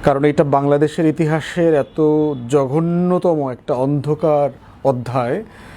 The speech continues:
যেটাকে আসলে মানুষের জানানো দরকার মানুষকে যে আসলে কি হয়েছে। হাসিনা যে লেভেলের অন্যায় করেছে গত ষোলো বছরে, আওয়ামী লীগ যা করেছে,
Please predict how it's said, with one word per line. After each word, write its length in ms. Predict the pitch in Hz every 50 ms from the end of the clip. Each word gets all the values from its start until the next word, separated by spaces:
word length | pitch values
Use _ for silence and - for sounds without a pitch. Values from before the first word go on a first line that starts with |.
| - - - - -
যেটাকে 540 | 147 127 139 143 - 160 151 147 - 175 165
আসলে 300 | 151 135 - 165 170 175
মানুষের 720 | 156 143 139 139 147 147 139 - - - 165 151 135 120
জানানো 380 | 117 147 147 143 147 151 147 135
দরকার 440 | 123 123 117 - - 117 117 120 123
মানুষকে 520 | 131 127 131 131 117 - - - - 123
যে 280 | 117 120 131 127 127 127
আসলে 260 | 127 - - 147 139
কি 180 | - - 196 180
হয়েছে। 440 | 160 156 127 113 - - - - - - - - - - - - - - - - - - -
হাসিনা 920 | - - 127 - - - 160 151 147 151 156 156 156 156 156 156 156 156 - -
যে 300 | 139 117 127 143 143 143
লেভেলের 400 | 143 151 147 139 156 156 156 151
অন্যায় 360 | 143 143 151 156 156 156 151
করেছে 560 | 147 147 151 135 135 131 - - - 131 131 120
গত 180 | 131 127 123 135
ষোলো 220 | - 147 139 139
বছরে, 360 | 131 127 120 - 131 120 123
আওয়ামী 260 | 123 127 139 143 147
লীগ 140 | 151 151 147
যা 100 | 143 165
করেছে, 540 | 156 - 170 165 160 143 - - - 117